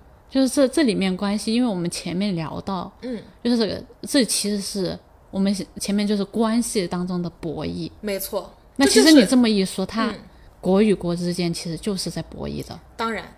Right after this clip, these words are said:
Speaker 2: 国与国之间就像这些夫妇和这些人与人之间的关系一样，我们能在小的范围内形成这种博弈，我们就能在更大的范围内也形成这样的博弈。
Speaker 1: 所以人性的根本其实是在博弈吗？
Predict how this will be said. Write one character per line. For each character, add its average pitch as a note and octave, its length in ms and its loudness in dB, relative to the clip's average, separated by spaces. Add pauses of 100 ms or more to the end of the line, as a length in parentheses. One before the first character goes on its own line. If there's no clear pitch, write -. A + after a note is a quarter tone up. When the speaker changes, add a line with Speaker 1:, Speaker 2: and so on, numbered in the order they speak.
(140)
Speaker 2:
国 C4+ 240 8
与 F#4 180 2
国 G#3+ 260 0
之 A#3 200 -6
间 A#3 320 -4
就 E4+ 280 0
像 A#3+ 300 -2
这 A3+ 160 0
些 G#3+ 220 -4
夫 G#3+ 280 -12
妇 G#3+ 340 -10 (340)
和 - 200 -4
这 B3 140 0
些 A#3+ 160 0
人 F#3+ 260 -2
与 A3 60 -4
人 E3+ 180 -8
之 E3+ 140 -12
间 F3+ 160 -12
的 F3 60 -12
关 F3 240 -10
系 F3 240 -12
一 - 60 -18
样， - 120 -18 (400)
我 A#3 140 4
们 B3+ 200 2
能 B3+ 220 0
在 C#4 380 -4 (160)
小 - 400 0
的 G#3 100 -2
范 B3+ 300 -2
围 F#3 140 -4
内 G#3 280 -6 (220)
形 A3+ 340 -2
成 G#3+ 220 -6
这 A#3+ 120 0
种 G3 280 0
博 E3+ 200 -8
弈， F#3+ 220 -14 (520)
我 G3+ 100 -4
们 G#3 160 -2
就 C4+ 160 0
能 G3 100 -8
在 A#3 140 -4
更 B3 200 -6
大 - 160 -6
的 E3+ 120 -10
范 F#3 200 -6
围 E3+ 120 -8
内 F#3+ 260 -10
也 F#3 140 -8
形 E3+ 200 -10
成 F3+ 140 -12
这 G#3 100 -8
样 F#3+ 120 -6
的 D#3 40 -14
博 - 120 -16
弈。 - 40 -12
Speaker 1:
所 D#4+ 80 -2
以 D4+ 40 4
人 F#3+ 260 2
性 D#4 260 2
的 G#3+ 100 2
根 B3+ 280 0
本 F3 220 -6
其 - 160 -10
实 F#3 60 -10
是 G#3+ 140 -8
在 G#3+ 140 -4
博 - 320 -14
弈 G3 160 -6
吗？ F3 140 -8